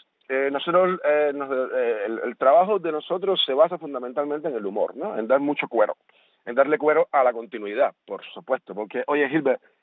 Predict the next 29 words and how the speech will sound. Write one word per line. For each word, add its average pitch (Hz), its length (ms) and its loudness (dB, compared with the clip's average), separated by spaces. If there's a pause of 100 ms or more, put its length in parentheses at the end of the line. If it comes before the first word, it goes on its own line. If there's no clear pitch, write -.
(260)
qué 180 220 0 (160)
superfula 180 800 0
es 156 100 -4
la 147 140 -2
continuidad, 110 640 -2
brother, 95 380 -2
pero 117 220 2
qué 170 140 -6 (140)
superfula. - 520 -6 (760)
Y 160 880 2
nosotros 190 320 2
lo 247 140 4
que 208 60 -2
nos 180 160 0
dedicamos 190 300 2
a 202 80 6
darle 190 260 2
cuero 175 340 0
a, 123 240 4
a, 117 360 -2
a - 20 -2
la 120 100 -2
continuidad, 104 640 -10
¿no? - 180 -12 (140)
Que 139 80 2
además 156 220 4
se 180 80 2
lo 139 120 2
merecen. 117 400 -2